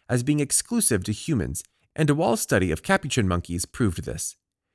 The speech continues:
His discovery occurred during an experiment which involved teaching two monkeys to hand pebbles to a researcher through their cage. As a reward for successfully passing the pebble,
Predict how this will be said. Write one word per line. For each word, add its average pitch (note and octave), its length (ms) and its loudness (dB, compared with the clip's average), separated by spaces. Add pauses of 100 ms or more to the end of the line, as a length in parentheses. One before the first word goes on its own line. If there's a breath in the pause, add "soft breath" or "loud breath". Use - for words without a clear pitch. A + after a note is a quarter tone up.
(260)
His G3+ 140 2
discovery G2 500 0
occurred G2+ 520 0
during E3 260 0
an G3+ 80 0
experiment F#2 540 0
which G2 160 -2
involved G#2 460 2
teaching G2+ 360 -4
two A#3 220 0
monkeys G#2 400 -2
to A#2 100 -2
hand F#2+ 240 -2
pebbles D#3 340 0
to A2+ 120 -2
a G2 40 0
researcher G2 600 -2 (260)
through C#3 180 2
their F2 140 2
cage. - 480 -8 (720)
As A2 160 4
a A2 60 4
reward C3 420 2
for G3 80 -2
successfully B2 640 0
passing A2+ 420 -2
the F#2+ 60 -2
pebble, G#2 420 0